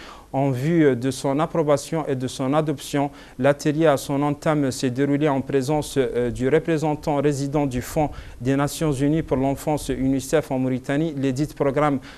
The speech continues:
avait été lancé durant l'année scolaire deux mille vingt-deux deux mille vingt-trois. Dans un discours prononcé à cette occasion, le secrétaire général du ministère a indiqué que le ministère a pris en charge les frais de scolarisation de quatorze mille enfants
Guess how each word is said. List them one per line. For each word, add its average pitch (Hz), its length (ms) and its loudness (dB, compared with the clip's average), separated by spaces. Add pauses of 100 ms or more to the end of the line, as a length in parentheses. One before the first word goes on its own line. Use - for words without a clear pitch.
(140)
avait 143 280 4
été 156 180 2
lancé 151 400 0
durant 139 300 0
l'année 139 240 2
scolaire 139 400 0
deux 135 100 0
mille 131 160 2
vingt-deux 135 300 0
deux 135 100 0
mille 127 140 0
vingt-trois. 131 340 0
Dans 131 260 0
un 131 80 0
discours 131 380 -4
prononcé 135 560 -2 (340)
à 123 80 -2
cette 139 220 -4
occasion, 139 480 0
le 139 160 0
secrétaire 151 560 -2
général 139 460 2
du 131 120 0
ministère 135 460 2
a 131 40 2
indiqué 135 440 0
que 147 100 -4
le 127 120 0
ministère 147 480 0
a 127 80 2
pris 135 180 -4
en 135 100 0
charge 131 360 0
les 120 160 -2
frais 147 320 0 (320)
de 123 80 0
scolarisation 156 960 0
de 131 160 0
quatorze 160 600 0
mille 151 320 2 (200)
enfants 147 560 -2